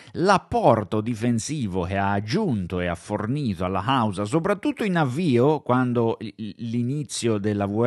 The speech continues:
L non è che sia stato poi così tanto scoppiettante, è stato impagabile. Le prime impressioni sono che se oggi finisse il campionato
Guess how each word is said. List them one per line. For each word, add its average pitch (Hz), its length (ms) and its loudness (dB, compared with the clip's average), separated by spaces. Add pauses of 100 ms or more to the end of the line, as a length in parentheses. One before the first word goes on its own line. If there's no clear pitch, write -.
L 107 180 -2
non 104 140 -2
è 110 140 -2
che 104 100 -8
sia 95 240 -4
stato 95 320 -4
poi 92 220 0
così 87 260 -6
tanto 101 320 -4
scoppiettante, 107 960 -2 (340)
è - 140 0
stato 82 680 -4
impagabile. 82 1080 -2
Le 127 200 4
prime 196 360 -2
impressioni 214 960 2
sono 175 480 2
che 143 200 4
se 147 220 4
oggi 147 380 4
finisse 131 400 -4
il 117 80 -6
campionato 101 720 0